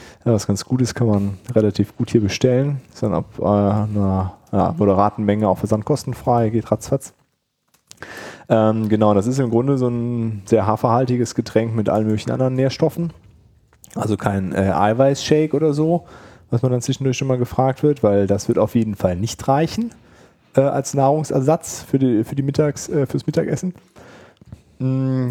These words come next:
genau, und das, äh, ja, so, so kalorientechnisch hat das so achthundert Kalorien, die Portion, die ich mir da reinziehe. Äh, schmeckt nach Banane und, äh, ich find's, ich find's lecker.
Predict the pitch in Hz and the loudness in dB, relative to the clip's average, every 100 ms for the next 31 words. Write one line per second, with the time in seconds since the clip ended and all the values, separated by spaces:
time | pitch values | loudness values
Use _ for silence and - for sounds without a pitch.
0 | 120 117 92 90 101 98 - 113 101 101 | 0 2 2 4 2 2 0 4 6 4
1 | 101 95 _ _ _ _ - 107 98 98 | 2 -4 _ _ _ _ -2 0 2 -2
2 | 95 98 101 104 139 147 147 139 131 - | -2 0 2 2 0 0 0 2 0 2
3 | 110 - - - 117 - 147 135 143 139 | 0 0 -4 -2 -2 -2 -2 -2 -2 0
4 | 135 156 151 - 151 - 151 160 151 160 | -2 -2 -2 0 -2 0 -2 -2 -4 -4
5 | - 151 143 151 147 - 170 156 147 - | -2 0 0 0 -4 -2 0 0 -2 -12
6 | - - - - - 110 110 107 107 104 | -20 -20 -20 -10 0 4 6 6 4 2
7 | 98 - - 123 - 107 101 98 95 113 | -4 -16 -6 -4 0 2 2 2 4 4
8 | 135 156 - - - _ - 110 104 107 | 2 0 -4 -20 -20 _ -2 0 2 -2
9 | 104 - 107 101 87 - 139 - - _ | -6 -2 0 0 -2 -4 -6 -6 -18 _
10 | - - 139 104 101 156 | -14 -6 0 0 2 0